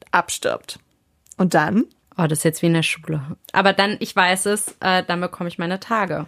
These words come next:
Speaker 1: Yay!
Speaker 2: Aber, äh, wieso dauert denn der Zyklus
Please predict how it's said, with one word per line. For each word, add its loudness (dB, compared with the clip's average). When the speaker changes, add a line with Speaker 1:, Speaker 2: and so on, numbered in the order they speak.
Speaker 1:
Yay! 4
Speaker 2:
Aber, 2
äh, -4
wieso 4
dauert 2
denn -4
der 0
Zyklus -4